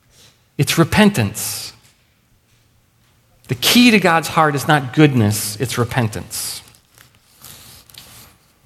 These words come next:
I looked up repent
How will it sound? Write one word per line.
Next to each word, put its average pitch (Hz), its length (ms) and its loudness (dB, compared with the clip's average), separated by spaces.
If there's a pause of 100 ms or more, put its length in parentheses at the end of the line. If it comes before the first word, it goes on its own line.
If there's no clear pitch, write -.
(1200)
I - 40 0
looked 160 220 4
up 143 160 0
repent 107 640 -2